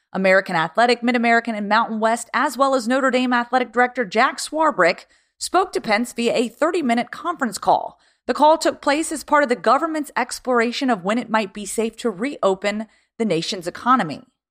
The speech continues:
"We made the point we were concerned and wanted to get back to having kids attending college and opening up our colleges and universities," Big twelve Commissioner Bob Bowlesby told the Associated Press.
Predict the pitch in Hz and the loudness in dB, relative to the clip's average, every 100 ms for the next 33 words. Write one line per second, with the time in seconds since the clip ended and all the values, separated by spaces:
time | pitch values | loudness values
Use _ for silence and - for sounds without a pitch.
0 | _ _ 269 262 294 370 370 - 294 285 | _ _ 2 4 4 2 -4 -4 -4 -2
1 | 277 277 262 269 240 - 285 254 247 240 | -2 0 0 -2 -4 -2 2 2 2 -2
2 | 196 233 247 - 247 247 240 233 240 220 | 0 -2 0 -6 -6 0 0 0 -2 -2
3 | 226 214 196 233 220 180 240 226 190 - | -2 -2 -4 -4 -4 -6 -4 -6 -8 -2
4 | 269 285 208 202 214 - 262 311 254 254 | 2 4 2 0 0 0 0 0 0 0
5 | 247 214 - - 330 277 214 226 226 240 | 2 0 0 -2 0 0 -2 -4 -2 -2
6 | 240 196 302 - 190 156 156 180 175 - | 0 0 0 0 -4 -4 -4 -6 -2 2
7 | 175 - 175 175 180 170 160 165 170 175 | 2 0 -6 -6 -4 -2 2 2 2 2
8 | 175 175 - 175 185 190 180 170 165 - | 0 -2 -8 -6 0 0 0 -2 -4 -2
9 | 175 - 165 156 147 - 180 269 - | -4 -2 -4 -4 -4 2 2 2 -6